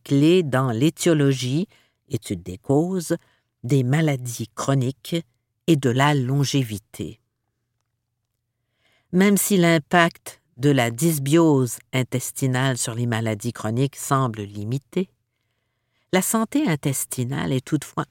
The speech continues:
importante pour d'autres facettes de la santé humaine. Par exemple, le microbiote empêche d'autres bactéries néfastes de coloniser notre intestin.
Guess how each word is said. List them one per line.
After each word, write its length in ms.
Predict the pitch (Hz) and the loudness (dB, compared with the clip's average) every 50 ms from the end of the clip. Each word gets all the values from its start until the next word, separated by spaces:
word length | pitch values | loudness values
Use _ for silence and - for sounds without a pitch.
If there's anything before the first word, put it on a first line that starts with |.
| _ | _
importante 880 | - 180 - - 139 - - _ - 151 156 165 185 190 - _ - - - _ _ _ _ _ _ _ | -2 -2 0 -2 -6 -8 -6 _ -4 -4 -4 -4 -8 -10 -12 _ -18 -18 -18 _ _ _ _ _ _ _
pour 180 | - 151 139 143 | -2 -2 -2 0
d'autres 480 | 139 147 196 208 190 - - - 120 | 2 2 2 2 2 -2 -2 -4 -6
facettes 760 | 107 - - 117 - - - - 135 131 143 - _ - 101 - - | -4 0 -2 -2 -2 -2 -4 -2 -2 -4 -4 -4 _ -18 -18 -8 -6
de 80 | 123 | -4
la 140 | 113 101 98 | -4 -4 -6
santé 400 | - - - 117 120 - - 160 | -6 -6 -6 -6 -6 -2 -2 -2
humaine. 600 | 156 131 113 104 104 98 95 95 95 107 110 - _ _ _ _ _ _ _ _ _ _ _ _ _ _ _ _ _ _ _ _ _ _ _ _ _ _ _ _ _ _ | 0 0 -4 -4 -6 -8 -10 -12 -12 -14 -18 -18 _ _ _ _ _ _ _ _ _ _ _ _ _ _ _ _ _ _ _ _ _ _ _ _ _ _ _ _ _ _
Par 160 | - 196 - | -4 -2 -2
exemple, 640 | 214 185 - 139 135 120 107 120 120 120 - - 117 - _ _ _ _ _ _ _ _ | -2 -4 -2 -2 -2 -2 -2 -4 -10 -14 -14 -14 -14 -14 _ _ _ _ _ _ _ _
le 160 | - 160 170 | 4 4 4
microbiote 1040 | 160 165 175 202 226 - - - - 185 170 156 151 165 156 156 165 - _ - - 160 _ _ _ _ | 6 4 4 2 2 0 -2 0 0 2 2 2 2 2 2 2 0 -2 _ -16 -20 -20 _ _ _ _
empêche 580 | _ 160 170 156 - - 165 160 156 - - - | _ -2 -2 0 2 2 2 2 2 0 -2 -4
d'autres 580 | 135 127 156 185 196 208 196 - - - 131 123 | 0 2 2 2 2 0 -2 -4 -4 -4 -2 -2
bactéries 580 | 117 120 147 160 - _ - 185 180 - 240 | -2 -2 -4 -6 -4 _ -4 -4 -2 0 -2
néfastes 720 | 214 170 135 - - - 135 139 151 160 - - - - 160 - _ _ _ _ _ _ _ _ | 0 0 -2 -4 -6 -6 -4 -4 -4 -6 -8 -12 -10 -10 -12 -12 _ _ _ _ _ _ _ _
de 180 | 147 151 160 | 2 2 2
coloniser 720 | 139 - - 202 196 202 214 208 190 185 180 165 156 185 214 | 2 2 2 2 4 4 6 6 6 4 4 4 4 2 4
notre 280 | 202 170 156 - - 139 | 4 4 2 2 0 -2
intestin. 600 | 127 - - 117 - - - - - 98 110 | -2 0 -4 -6 -6 -8 -12 -12 -12 -12 -12